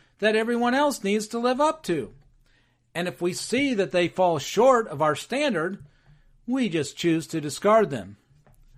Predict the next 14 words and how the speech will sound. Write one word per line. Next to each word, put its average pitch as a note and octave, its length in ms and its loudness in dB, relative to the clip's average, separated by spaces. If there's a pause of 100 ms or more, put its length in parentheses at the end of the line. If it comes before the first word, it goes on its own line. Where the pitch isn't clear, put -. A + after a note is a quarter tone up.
(360)
God C4+ 300 0
says D#3+ 600 0
that D3+ 140 -8
when F3 160 -6
we B3+ 120 -2
do G3+ 280 0
that, B2 400 -2 (600)
we A3+ 200 0
are C#3+ 100 2
without C#3+ 380 0
understanding. D3+ 800 -4 (1300)
None C#4 240 2
of A#3 140 2
us E3 380 0